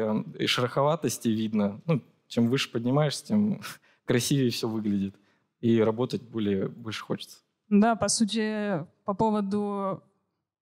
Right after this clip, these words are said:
Speaker 2: выше согласна, потому что, э,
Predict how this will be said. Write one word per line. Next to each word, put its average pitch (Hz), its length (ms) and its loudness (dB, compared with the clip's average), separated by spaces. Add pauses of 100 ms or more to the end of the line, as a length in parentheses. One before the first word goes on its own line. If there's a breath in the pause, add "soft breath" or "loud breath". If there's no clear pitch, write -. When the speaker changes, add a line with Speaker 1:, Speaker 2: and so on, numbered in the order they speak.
(160)
Speaker 2:
выше 220 520 4
согласна, 202 800 2 (320 soft breath)
потому 202 260 4
что, 214 240 -2
э, 196 800 -4